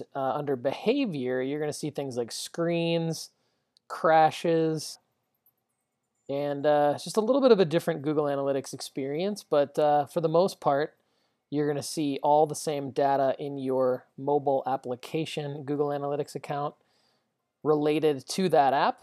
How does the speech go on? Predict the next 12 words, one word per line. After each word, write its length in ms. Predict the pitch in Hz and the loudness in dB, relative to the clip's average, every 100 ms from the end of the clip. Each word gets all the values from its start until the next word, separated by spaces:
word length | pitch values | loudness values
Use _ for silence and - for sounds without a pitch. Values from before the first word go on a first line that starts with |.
| - - | -20 -10
that 180 | 139 | -6
you 180 | 143 147 | -4 -4
would 380 | 143 165 180 180 _ | 0 2 2 -2 _
in 140 | - 202 | -8 -4
your 140 | 269 | -4
web 260 | 233 143 110 | 0 -2 -2
account. 380 | - - - - _ _ _ _ - | -10 -12 -14 -16 _ _ _ _ 4
This 180 | 196 202 | 4 4
has 120 | 170 | 2
been 200 | 160 170 | 2 2
your 260 | 143 131 - | 0 -2 2
data-driven 1300 | 175 170 175 185 - 151 131 147 160 147 165 156 | 8 8 8 6 2 -12 -8 0 2 4 2 0